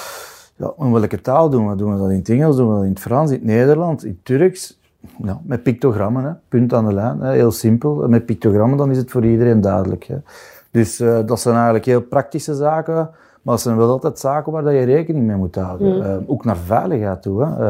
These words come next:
Speaker 1: Ehm, als je met verschillende culturen werkt, ja, hè. Soms, dat gebeurt wel eens, dat er, eh, gevaarlijke situaties zijn. Eh, of toch gevaarlijke situaties waar dat men mee moet rekening houden. Ja, daar, eh,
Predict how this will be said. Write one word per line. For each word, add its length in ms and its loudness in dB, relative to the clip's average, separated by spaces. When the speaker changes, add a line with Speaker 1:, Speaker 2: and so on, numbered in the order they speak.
Speaker 1:
Ehm, 180 2
als 160 -6
je 80 -2
met 120 4
verschillende 460 -2
culturen 560 2
werkt, 300 -2
ja, 360 -2
hè. 80 -4
Soms, 460 2
dat 120 -8
gebeurt 420 0
wel 120 2
eens, 100 2
dat 200 -2
er, 240 -2
eh, 260 -4
gevaarlijke 640 -2
situaties 720 -4
zijn. 340 -2
Eh, 80 -4
of 100 -20
toch 140 0
gevaarlijke 640 -2
situaties 580 -2
waar 160 0
dat 220 -2
men 200 2
mee 140 2
moet 120 4
rekening 440 4
houden. 320 0
Ja, 180 -4
daar, 360 2
eh, 420 2